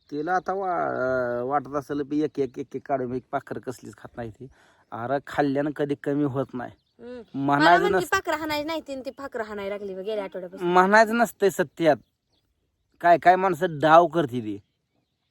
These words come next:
Speaker 1: लय डाव करते ती. आपण काय द्यायचा विषय सोडून खाऊ दे, नाही तिकडं काय खायला ते खाऊ दे.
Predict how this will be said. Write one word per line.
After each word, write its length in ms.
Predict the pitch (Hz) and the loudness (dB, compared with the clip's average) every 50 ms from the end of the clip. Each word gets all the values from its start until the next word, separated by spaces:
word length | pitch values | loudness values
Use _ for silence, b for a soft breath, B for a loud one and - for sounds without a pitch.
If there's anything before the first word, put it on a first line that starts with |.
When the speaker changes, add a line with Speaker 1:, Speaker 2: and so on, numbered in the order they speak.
| _ _ _ _ | _ _ _ _
Speaker 1:
लय 240 | - 127 139 156 170 | -6 -2 0 2 6
डाव 200 | 160 160 151 143 | 6 8 8 6
करते 300 | 127 143 135 120 117 117 | 4 0 -6 -6 -6 -10
ती. 180 | 104 110 101 - _ _ _ _ _ _ _ 120 | -12 -12 -16 -18 _ _ _ _ _ _ _ -16
आपण 260 | 123 - _ 131 135 | -16 -14 _ -12 -10
काय 240 | 127 147 143 147 151 135 _ _ | -10 -8 -8 -8 -10 -10 _ _
द्यायचा 260 | 127 123 123 120 120 | -12 -10 -10 -8 -8
विषय 260 | 120 120 123 - 120 117 | -8 -10 -10 -10 -12 -14
सोडून 340 | - - 123 110 107 101 - _ _ _ _ _ _ _ _ _ _ _ _ _ _ _ _ _ _ _ _ _ _ _ _ _ _ _ _ _ _ _ _ _ _ _ _ _ _ | -12 -12 -12 -12 -12 -16 -20 _ _ _ _ _ _ _ _ _ _ _ _ _ _ _ _ _ _ _ _ _ _ _ _ _ _ _ _ _ _ _ _ _ _ _ _ _ _
खाऊ 240 | - - 127 135 143 | -10 -4 -2 0 2
दे, 220 | 143 156 147 120 110 - _ _ _ _ _ _ _ _ _ _ | 2 2 2 2 0 -4 _ _ _ _ _ _ _ _ _ _
नाही 220 | - 123 123 120 113 | -8 -6 -6 -6 -6
तिकडं 380 | 104 127 - - 120 123 127 117 113 - _ _ _ _ _ _ _ _ _ | -8 -10 -8 -6 -4 -4 -4 -4 -8 -12 _ _ _ _ _ _ _ _ _
काय 240 | 127 123 123 123 113 - | -4 -2 -2 -2 -4 -8
खायला 340 | - - 131 135 135 131 | -8 -4 -2 -2 -2 -2
ते 60 | 117 120 | -4 -6
खाऊ 200 | - 127 117 113 | -8 -10 -10 -10
दे. 100 | 110 107 | -10 -12